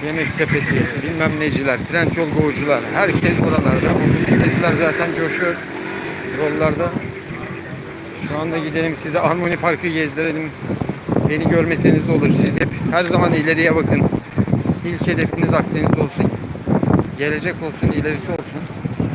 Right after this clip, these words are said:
Evet. Gördüğünüz gibi bir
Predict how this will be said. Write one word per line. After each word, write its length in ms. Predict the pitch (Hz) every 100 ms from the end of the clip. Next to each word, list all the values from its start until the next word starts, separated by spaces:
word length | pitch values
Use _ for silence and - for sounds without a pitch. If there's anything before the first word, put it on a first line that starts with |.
| - - - - - - - - - - - - - - - - - 202
Evet. 160 | 202 - - 160 - - - - -
Gördüğünüz 420 | 170 185 202 -
gibi 280 | 170 202 196 175 - - - - - - - - - - - - - -
bir 80 | -